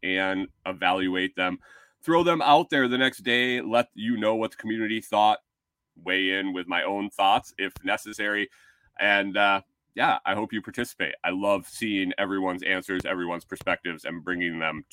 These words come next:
to the general audience. Perfect Cup question of the day today is, what do, what can you do today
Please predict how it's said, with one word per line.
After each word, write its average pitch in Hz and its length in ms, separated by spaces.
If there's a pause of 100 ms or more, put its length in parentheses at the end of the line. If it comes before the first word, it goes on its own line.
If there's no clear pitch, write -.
(160)
to 78 460
the 82 80
general 78 300
audience. - 500 (440)
Perfect - 260
Cup 131 140
question 120 400
of 110 180
the 104 80
day 107 180
today 101 560
is, 113 560 (500)
what 113 460 (260)
do, 143 440 (240)
what 180 320 (100)
can 185 420
you 120 240
do 190 380
today 127 600